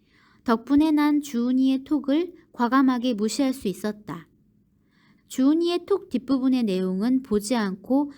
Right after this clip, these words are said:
옆으로 제쳐놓은 채 승미와 수다를 떠는 쾌감은 아주 짜릿했다. 그간의 나의 모멸감이 씻겨나가는 기분이 들 정도로.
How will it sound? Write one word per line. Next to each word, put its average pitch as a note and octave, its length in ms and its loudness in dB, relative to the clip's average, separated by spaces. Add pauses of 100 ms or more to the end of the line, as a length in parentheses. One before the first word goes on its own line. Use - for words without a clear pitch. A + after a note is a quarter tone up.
(140)
옆으로 C#4 440 -2
제쳐놓은 A3+ 640 -2
채 C4+ 340 -2 (340)
승미와 G4+ 540 -2
수다를 F#4 440 -2
떠는 D4+ 280 0
쾌감은 A#3+ 640 0 (180)
아주 G3+ 300 -2
짜릿했다. C4 840 -6 (760)
그간의 E4 420 0
나의 A3+ 260 0
모멸감이 A#3 760 -2
씻겨나가는 A#3+ 760 -2
기분이 G#3+ 400 -4
들 G#3 140 -4
정도로. F#3 520 -4